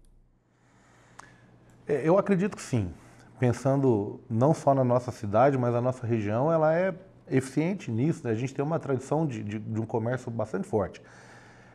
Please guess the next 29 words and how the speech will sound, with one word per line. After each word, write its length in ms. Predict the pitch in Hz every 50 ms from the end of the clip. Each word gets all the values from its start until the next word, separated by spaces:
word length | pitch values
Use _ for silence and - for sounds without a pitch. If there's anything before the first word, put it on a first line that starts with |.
| - -
É, 380 | 123 117 117 117 120 117 120
tem 260 | 127 - - - 370 311
muita 380 | 214 196 214 202 214 226 202
gente 420 | 170 170 165 170 185 185 - 269 247
que 340 | - - 208 185 185 214 190
tenta 400 | 170 - 160 156 156 151 - 165
fazer 340 | - - 175 151 139 160 147
isso 320 | 131 139 131 135 - 170
da 160 | 147 143 147
maneira 380 | 147 165 170 165 139 139 147 143
mais 260 | 135 135 135 131 139
econômica 580 | 139 - 143 143 127 117 113 113 113 110 - 147
possível 840 | - - - - 160 156 156 156 147 135 120 123 120 117 110 -
e, 260 | 127 120 123 147 143
e 40 | 120
sem, 540 | - - - 135 135 139 139 135 131 - - - - - - - - - _
sem 220 | - - 165 170 151
dono. 420 | 127 123 131 131 127 120 104 104
Eu 60 | 127
acho 120 | 139 139 -
que 60 | 151
tudo 200 | - - 339 359
precisa 240 | - - - 214 190
ter 160 | 202 180 147
dono, 280 | 120 120 120 113 107
né, 80 | 147 175
professor? 320 | 170 - 117 98 - - 104
Então, 240 | - - 175 185 - - - - - - -
é, 300 | 139 131 120 113 110